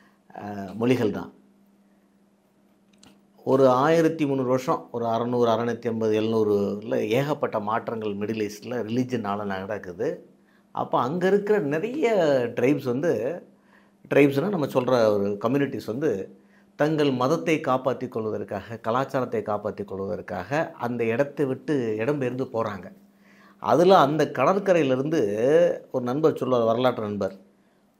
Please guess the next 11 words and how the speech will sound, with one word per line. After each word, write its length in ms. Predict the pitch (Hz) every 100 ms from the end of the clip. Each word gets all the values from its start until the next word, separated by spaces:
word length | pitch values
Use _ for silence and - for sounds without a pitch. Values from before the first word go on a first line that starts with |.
| _ _ - 120 135
நூறுக்கு 420 | 196 254 - 220
மேல 280 | 180 180 185 165 135 120 -
படகுகள் 400 | 123 151 139 127
கிளம்புது. 500 | 117 107 98 90 - - _ _ _ _ _ _ _ _ - _
அதுல 540 | - 117 208 247 233 165
ஒரு 260 | 175 226 226 220 214 202 190 185 175 175
சில 240 | - 170
படகுகள் 880 | 160 165 190 190 185 156 131 117 104 104 95 87 - _ _ _ _ _ _ - _
கிழக்கு 400 | - 175 220 -
நோக்கி 260 | 185 185 175
வருது. 260 | 120 104